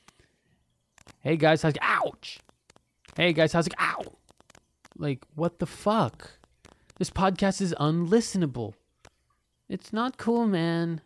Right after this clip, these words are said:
It's really not. Um,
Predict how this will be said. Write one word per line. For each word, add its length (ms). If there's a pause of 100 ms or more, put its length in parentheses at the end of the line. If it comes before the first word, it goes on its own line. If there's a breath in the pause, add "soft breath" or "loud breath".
It's 140
really 220
not. 500 (960 soft breath)
Um, 440